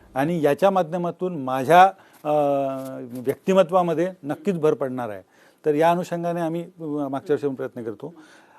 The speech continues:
आणखी मला एक सांगायला आनंद आहे की एमएसबीटीच्या माध्यमातून आम्ही, अ, आठ ठिकाणी प्रायोगिक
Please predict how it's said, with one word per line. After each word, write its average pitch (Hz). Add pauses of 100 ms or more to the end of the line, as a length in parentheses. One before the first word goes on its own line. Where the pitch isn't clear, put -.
आणखी 139
मला 190
एक 185
सांगायला 175
आनंद 165
आहे 165
की 165
एमएसबीटीच्या 156
माध्यमातून 151
आम्ही, 147 (380)
अ, 135 (360)
आठ 147
ठिकाणी 135
प्रायोगिक 147